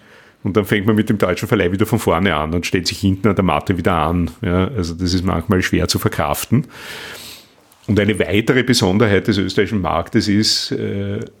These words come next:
was die Situation der Verleiher sehr schwierig macht, dass die, äh, Streaming-Rechte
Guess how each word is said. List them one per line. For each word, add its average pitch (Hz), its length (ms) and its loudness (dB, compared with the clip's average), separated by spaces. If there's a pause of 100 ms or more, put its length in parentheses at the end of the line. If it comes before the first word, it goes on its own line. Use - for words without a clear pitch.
(1160)
was - 840 0
die 90 340 0 (380)
Situation 101 560 2
der 101 80 4
Verleiher 90 640 0
sehr 87 260 0
schwierig 98 420 -4
macht, 107 480 -2 (1000)
dass 104 240 0
die, 85 460 -2 (960)
äh, 107 280 -8
Streaming-Rechte 127 1120 4